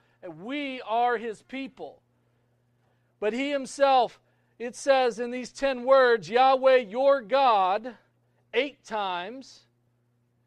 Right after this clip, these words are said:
And it says, well, it says Yahweh eight times and Yahweh your God five times. We need to recognize that he gave us his personal name. And in fact,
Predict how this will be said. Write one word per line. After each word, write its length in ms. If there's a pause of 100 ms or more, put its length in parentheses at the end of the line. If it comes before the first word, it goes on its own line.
(240)
And 120
it 120
says, 500 (140)
well, 140
it 40
says 220
Yahweh 500
eight 220
times 340
and 140
Yahweh 340
your 320
God 340
five 380
times. 400 (280)
We 120
need 120
to 80
recognize 880 (180)
that 100
he 120
gave 260
us 180
his 160
personal 540
name. 380 (240)
And 180
in 140
fact, 500